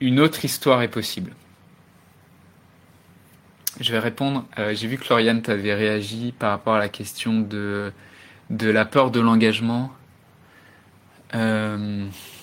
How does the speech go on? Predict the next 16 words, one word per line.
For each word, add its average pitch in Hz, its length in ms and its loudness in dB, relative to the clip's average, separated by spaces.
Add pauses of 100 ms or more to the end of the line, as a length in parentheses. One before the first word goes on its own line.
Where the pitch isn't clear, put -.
(1400)
que, 104 500 -8
que - 140 -14
t'as 107 140 -6
partagé 107 440 -4
tout - 160 -14 (100)
à 104 60 0
l'heure. 117 240 2
Alors, 104 220 0
donc, 104 160 -6
c'est - 120 -8
pas 135 100 4
une 135 140 2
peur 131 200 6
de 120 100 0
l'engagement. 117 600 2 (680)
J'apprends 123 720 -2